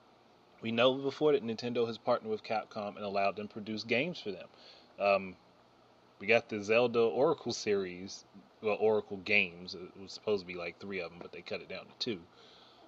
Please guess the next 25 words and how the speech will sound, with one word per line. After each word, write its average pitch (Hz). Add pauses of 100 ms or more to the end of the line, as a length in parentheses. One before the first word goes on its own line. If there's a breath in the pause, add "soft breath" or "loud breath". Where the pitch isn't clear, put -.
(120)
But 110
we 120
got 139
the 135
Zelda 147
Oracle 180
games 90 (1040)
through 120
Capcom 127
and 107
Nintendo 113
partnering 92
up. 127 (1600 loud breath)
They 208
could -
easily 165
partner 139
up 135
with 131
Capcom 120
again 104
for 110
another 98
Zelda 90
game. -